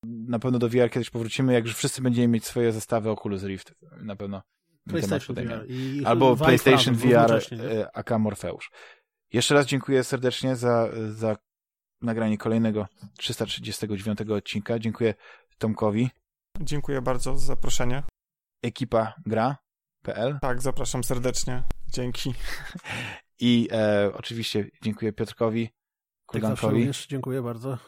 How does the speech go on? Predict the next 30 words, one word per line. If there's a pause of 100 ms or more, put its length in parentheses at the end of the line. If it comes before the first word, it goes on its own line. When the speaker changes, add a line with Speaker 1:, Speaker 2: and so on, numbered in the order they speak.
Speaker 1:
który,
k-, (140)
dzięki
któremu
mamy (400)
codziennie
porcję
informacji (220)
w
codziennikach.
Speaker 2:
Tak,
tobie
dziękujemy,
Damianie. (580)
Speaker 1:
<laughs>
Speaker 2:
I
Speaker 1:
Trzymaj
Speaker 2:
wszystkiego
Speaker 1:
się,
Dam-
Speaker 2:
najlepszego
z, (160)
z,
z
okazji
Speaker 3:
Przede
wszystkim.
Speaker 2:
dziewięciolecia.
Speaker 1:
Tak.
Speaker 3:
Dokładnie.